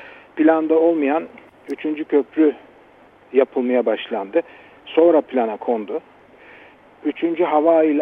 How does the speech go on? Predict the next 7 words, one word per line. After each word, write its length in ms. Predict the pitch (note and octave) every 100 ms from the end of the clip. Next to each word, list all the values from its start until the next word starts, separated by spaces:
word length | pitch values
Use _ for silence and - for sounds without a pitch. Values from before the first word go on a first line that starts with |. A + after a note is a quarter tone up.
| -
alanı 420 | C#3+ C#3+ C#3+ C3 - - - - - _
yapılmaya 540 | C3 - C#3 C#3 C#3
başlandı. 560 | B2+ A#2+ C#3 C3 B2+ E3+ - - -
Planda 380 | - D3 D3 C#3+
katiyen 540 | - C3+ - D3 C#3+ A#2
yok. 220 | G#2+ D3 -
Planın, 420 | C3 C#3 D3 C#3+